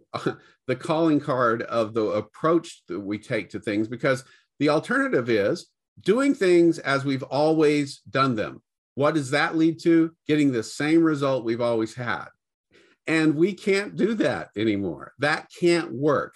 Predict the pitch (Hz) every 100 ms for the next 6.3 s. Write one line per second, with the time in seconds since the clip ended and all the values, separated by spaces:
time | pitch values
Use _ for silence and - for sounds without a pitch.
0 | - 151 147 135 160 185 180 170 160 143
1 | 147 139 131 147 131 123 123 _ _ _
2 | 110 123 123 135 156 143 135 131 135 131
3 | 131 120 120 110 120 117 - 117 110 113
4 | 107 - _ - 117 131 110 135 160 -
5 | 175 170 - - 135 131 131 117 120 110
6 | 117 107